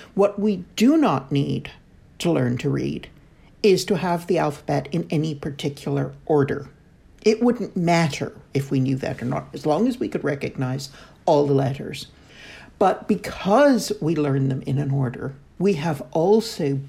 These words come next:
borrowed this order to use for a separate thing, which is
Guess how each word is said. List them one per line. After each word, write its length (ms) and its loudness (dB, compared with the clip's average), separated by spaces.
borrowed 720 2
this 240 0
order 460 -4
to 80 0
use 440 2
for 720 -2
a 120 -2
separate 760 -4
thing, 320 -2
which 240 0
is 200 0